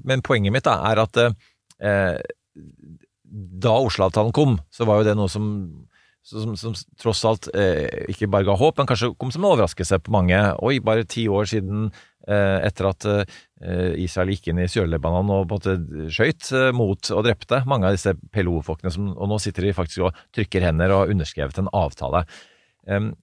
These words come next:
Zelensky, som var på besøk, eh, til Oslo nå, eh, var jo også en person som kom litt sånn litt ut av intet, i den forstand at, eh, Putin overrasker verden med å, mange,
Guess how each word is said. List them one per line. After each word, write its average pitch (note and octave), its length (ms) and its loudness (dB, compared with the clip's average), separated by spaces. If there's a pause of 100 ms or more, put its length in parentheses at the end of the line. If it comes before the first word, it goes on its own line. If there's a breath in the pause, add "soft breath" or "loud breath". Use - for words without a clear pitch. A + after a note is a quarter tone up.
(260)
Zelensky, C3+ 460 0 (140)
som A#2+ 180 -2
var G#2+ 100 0
på G#2+ 80 -6
besøk, G2+ 480 0
eh, G2+ 320 4
til A2 160 0
Oslo G#2 240 -2
nå, A#2+ 140 4 (340)
eh, A2 160 2
var G2 160 4
jo C3+ 140 2
også C3+ 160 2
en A#2+ 180 0
person G#2+ 400 -2
som B2 160 0 (300 soft breath)
kom A#2+ 180 0
litt B2 160 0
sånn A#2 160 -2
litt A2 220 -4
ut A2+ 160 -12
av - 80 0
intet, C#3 340 0
i - 80 -2
den B2+ 80 2
forstand G#2 380 0
at, A#2 240 0 (420 loud breath)
eh, G2+ 400 0 (380)
Putin G#2+ 260 -2
overrasker G2 400 0
verden F#2 320 2 (160)
med A2 220 0
å, G#2 320 2 (240 soft breath)
mange, G#2 300 0